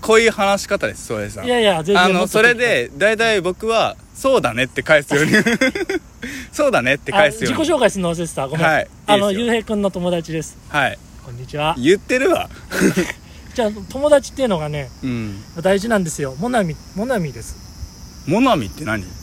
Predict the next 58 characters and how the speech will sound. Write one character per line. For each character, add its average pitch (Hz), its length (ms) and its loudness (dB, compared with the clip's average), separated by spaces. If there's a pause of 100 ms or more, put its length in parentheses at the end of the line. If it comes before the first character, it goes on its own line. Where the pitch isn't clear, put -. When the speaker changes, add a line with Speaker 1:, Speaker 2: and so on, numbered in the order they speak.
(500)
Speaker 2:
あ 151 80 -10
の、 135 200 -12 (220)
恋 208 280 -4
人 202 100 -2
っ 190 40 0
て - 140 -6
意 - 20 0
味 175 100 -4
で 127 80 -8
す。 - 200 -16 (920)
Speaker 1:
ほ - 220 -2 (300)
う。 - 40 -6
Speaker 2:
で 214 80 -2
も、 180 180 2
友 220 260 -2
達 226 240 2
っ - 20 -4
て - 140 -2
意 185 60 2
味 165 100 0
で 127 80 -8
す - 100 -12
ね。 151 160 -8 (800)
あ 180 80 -10
の、 180 300 -6 (260)
ア 233 100 -2
ミ 196 180 0
は 127 120 -4 (140)
友 147 200 -8
達 139 200 -8
っ - 40 -16
て 151 80 -8
意 - 20 -6
味 131 80 -8
な 120 80 -10
ん 107 60 -6
で - 80 -4
す - 80 -8
け - 100 -6
ど、 - 120 0
Speaker 1:
は 113 60 -8
い。 - 280 -2
Speaker 2:
モ 247 60 0
ナ 208 120 4
ミ 180 160 0
に 160 60 -2
な 151 100 -2
る 147 100 -4
と - 80 0
恋 151 300 -2
人 143 100 -8
っ - 20 -16
て - 120 -18
言 131 80 -8
う - 20 -14
ん 120 40 -14
で 120 60 -16
す。 - 120 -18